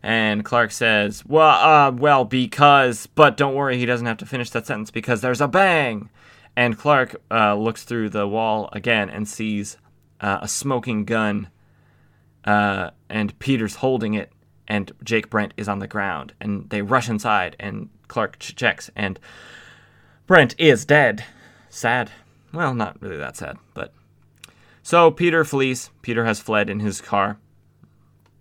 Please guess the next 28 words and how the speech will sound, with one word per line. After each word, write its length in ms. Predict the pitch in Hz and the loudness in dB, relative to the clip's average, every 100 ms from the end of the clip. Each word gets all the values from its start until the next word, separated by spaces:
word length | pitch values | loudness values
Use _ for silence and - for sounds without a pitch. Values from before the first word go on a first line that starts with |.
| _ _ _ | _ _ _
in 120 | 180 156 | 4 6
his 200 | 131 104 | 6 4
roadster, 600 | 104 104 101 - 107 104 _ _ _ _ _ - | 0 0 -2 -4 -4 -6 _ _ _ _ _ -4
and 220 | 127 127 | -2 0
Clark 240 | 139 131 | 0 0
gets 200 | 123 117 | -2 -4
in 100 | 131 | -4
his 240 | 123 123 117 | -4 -4 -4
own 280 | 139 143 135 | -2 -2 -2
roadster 600 | 113 104 - - 104 - _ _ - | -2 -2 -4 -8 -8 -10 _ _ -6
and 320 | 110 101 92 | -2 -2 -4
drives 300 | 120 110 104 | 0 2 2
off, 260 | 113 101 - | -2 -2 0
but 280 | 131 - _ | 0 0 _
the 60 | - | -2
car's 260 | 131 120 | 0 0
too 80 | 120 | -4
slow, 300 | - 110 87 | -8 -6 -6
so 160 | - 98 | -8 -10
he 80 | 101 | -8
turns 280 | 120 110 | -6 -6
into 140 | 107 104 | -6 -6
Superman 540 | 117 95 101 95 90 - _ _ _ | -8 -8 -6 -6 -8 -14 _ _ _
and 280 | 107 104 101 | -4 -4 -4
chases 280 | - 104 98 | -8 -10 -10
after 220 | 95 - | -12 -12
the 80 | - | -16
car. 320 | - 85 - | -10 -10 -12